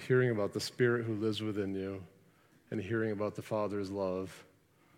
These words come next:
it doesn't get any better than that. So Orangeville Baptist Church, in light of that truth, let's go forth from here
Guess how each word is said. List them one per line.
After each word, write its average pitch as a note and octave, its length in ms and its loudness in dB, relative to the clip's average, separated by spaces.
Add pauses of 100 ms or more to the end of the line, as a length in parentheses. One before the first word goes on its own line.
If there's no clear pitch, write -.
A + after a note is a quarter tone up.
(1040)
it G2 160 -8
doesn't F2+ 320 -4
get F2+ 140 -6
any F2+ 160 -4
better E2+ 260 -8
than E2+ 160 -8
that. C2 160 -8 (1400)
So - 140 -4
Orangeville B2+ 280 2
Baptist A#2+ 380 2
Church, G#2 320 2
in A2 80 0
light A2 180 2
of A2+ 120 -2
that A2 180 0
truth, G2+ 580 -4 (360)
let's - 160 -6
go C3+ 160 2
forth D3 320 0
from B2+ 200 -2
here G2+ 500 -2